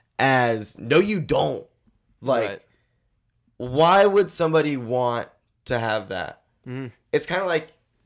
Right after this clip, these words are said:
Speaker 1: uh, and I'm not, this isn't me coming out of the closet, but, like, if you're gay and you have people in your family who you tell them you're gay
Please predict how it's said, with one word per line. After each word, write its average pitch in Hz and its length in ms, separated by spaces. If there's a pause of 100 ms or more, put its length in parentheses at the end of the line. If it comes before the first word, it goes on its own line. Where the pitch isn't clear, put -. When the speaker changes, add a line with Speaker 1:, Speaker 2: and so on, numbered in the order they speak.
(480)
Speaker 1:
uh, 117 520
and 117 120
I'm 131 120
not, 120 340 (380)
this 120 160
isn't 147 220
me 127 100
coming 123 180
out 117 60
of 110 40
the 113 60
closet, 110 320
but, 101 80
like, 107 180
if 113 160
you're 143 120
gay 104 480 (400)
and 131 160
you 135 80
have 135 180
people 139 240
in 127 80
your 120 120
family 104 640 (160)
who 123 80
you 117 140
tell 120 300
them 123 380
you're 117 160
gay 117 440